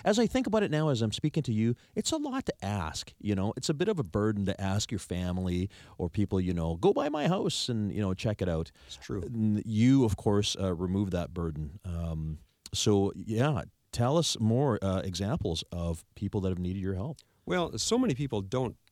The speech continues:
Speaker 2: even know their neighbors anymore either because,
Speaker 1: Oh.
Speaker 2: uh, society changes so much and it's on the move all the time. Um, you know, there's a real, a real great list, uh, we have on our website, west coast property watch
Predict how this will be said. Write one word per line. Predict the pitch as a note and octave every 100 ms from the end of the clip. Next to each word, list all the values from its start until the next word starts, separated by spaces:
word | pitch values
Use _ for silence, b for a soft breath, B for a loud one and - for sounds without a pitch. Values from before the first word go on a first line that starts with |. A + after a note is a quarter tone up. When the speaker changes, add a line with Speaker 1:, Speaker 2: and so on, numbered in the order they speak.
| -
Speaker 2:
even | B2+ G#2 G2
know | B2+
their | A2
neighbors | F2+ F2 E2+ E2+
anymore | F2+ F2 E2+ -
either | G#2+ F#2+ D#2 D#2+ -
because, | - G2+ G#2+ G2+ F#2
Speaker 1:
Oh. | G#2
Speaker 2:
uh, |
society | - G#2+ - G2 F#2 G2+
changes | - A#2 A#2 A#2+ B2+
so | - C3+
much | F3+ F#3
and | F#2+
it's | F2 G2+
on | G2
the | G#2
move | A#2+ C#3+
all | G2 E2+
the |
time. | E2+ F2+ E2+ F2 b b b b b
Um, | C#3 C#3+ C#3+ C#3+ _ _ _ _ _ _ _ _ _ _ _ _
you | - F3+
know, | F#3+
there's | G3 F#3+
a |
real, | F#3+ B3+ B3
a | -
real | D3+ F3
great | D3 C3+ E3 -
list, | B2+ C3 -
uh, | A#2 G#2
we | A#2+
have | D3 G3+
on | A3+
our | G3 A#2
website, | G#2+ G2+ - F2+ D2 - G2
west | F#2+ A#2+ -
coast | A2+ -
property | A2+ A2 A2 G2+
watch | G2 F#2 -